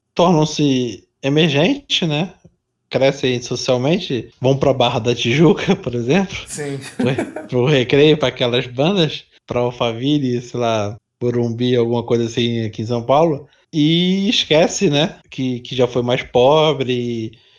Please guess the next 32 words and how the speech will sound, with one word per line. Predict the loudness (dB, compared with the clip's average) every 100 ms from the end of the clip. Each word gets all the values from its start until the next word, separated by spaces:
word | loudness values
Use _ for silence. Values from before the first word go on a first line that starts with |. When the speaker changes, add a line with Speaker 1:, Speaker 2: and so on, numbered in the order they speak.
| _ _ -12
Speaker 1:
é, | -6 -4 -4 -6 -8 -10 _ _ _
se | -6 2 4
acha | 4 4 2 2 0
no | -4 -4
topo | 0 0 0 -4
da, | -2 -4 -6 -20
da | -8 -8
cadeia | -2 -2 2 2 4
por | 2 -2 -4 -4 -6 _ _
ter | -6
subido | -6 -8 -4 2 2
alguns | 2 0
degraus, | 0 0 0 2 2 0 -6 _ _
passa | -2 2 2 2 2 2
a | 0
se | -4
comportar | -8 -8 -2 0 2 2 2 0 -2 -4
como | -4 -4 -4
pessoas | -2 0 0 2
mais | 0 0
ricas | -2 -2 -4
do | -8
que | -2
ela, | 0 2 2 0 -4 -20 _
tentam | 0 2
se | 0 -2
desasso-, | 0 2 2 -2 -12 _
desassociar | -4 -2 0 -4 -2 0 0
das | -2
pessoas | -6 -4 -2 -4
de | -2
baixo, | -2 -2 -4